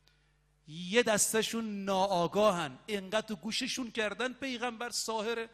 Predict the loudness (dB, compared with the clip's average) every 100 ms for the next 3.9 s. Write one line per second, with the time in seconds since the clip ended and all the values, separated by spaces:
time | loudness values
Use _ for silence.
0 | _ _ _ _ _ _ -6 -4 -6 -6
1 | -2 -2 2 2 2 -2 -2 -2 -2 -2
2 | 0 0 0 -2 -2 -4 -4 0 0 -2
3 | -6 -4 -4 -6 -4 -6 -4 -10 -10